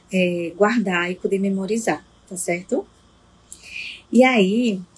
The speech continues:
uma coisa bem interessante é que a gente pergunta muito assim: por que isso acontece, né? O, é uma entidade mesmo, é uma doença. Então, a gente ainda não tem a etiofisiopatogenia da erupção polimorfa luz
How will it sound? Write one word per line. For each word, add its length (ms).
uma 160
coisa 300
bem 200
interessante 880
é 120
que 480
a 100
gente 200
pergunta 340
muito 180
assim: 220
por 220
que 80
isso 180
acontece, 560
né? 300
O, 100
é 140
uma 160
entidade 480
mesmo, 460
é 60
uma 160
doença. 720
Então, 220
a 60
gente 240
ainda 200
não 220
tem 400
a 240
etiofisiopatogenia 1700
da 160
erupção 500
polimorfa 640
luz 440